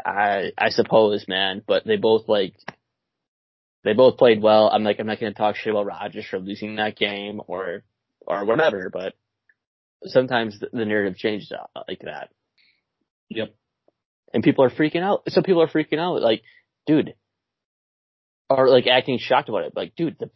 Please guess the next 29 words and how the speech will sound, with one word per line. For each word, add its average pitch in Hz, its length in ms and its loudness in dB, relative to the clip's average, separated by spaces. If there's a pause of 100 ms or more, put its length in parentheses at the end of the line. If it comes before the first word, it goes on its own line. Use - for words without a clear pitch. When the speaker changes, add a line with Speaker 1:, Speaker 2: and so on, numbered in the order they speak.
(120)
Speaker 1:
spread 151 260 -10
was 127 160 -16
two - 140 -14
and 113 60 -14
a - 20 -20
half. - 320 -14 (1000)
The 123 260 -12
Packers 151 260 0
Speaker 2:
Like 113 60 -8
Speaker 1:
on 104 60 -6
the 92 180 -10
road. - 280 -4 (220)
It's 104 140 -8
a 123 60 4
very, 107 460 2 (880)
like, 117 240 -2
I'm 127 140 -2
not 143 260 -4
shocked - 320 -2
at - 80 -6
all. - 260 -6 (1000)
Speaker 2:
Going 151 260 4
to 151 60 4
the 139 140 2
Sunday 135 340 2
night 120 240 0
game 95 240 -8
here, 101 320 -10 (600)
like, 135 220 -6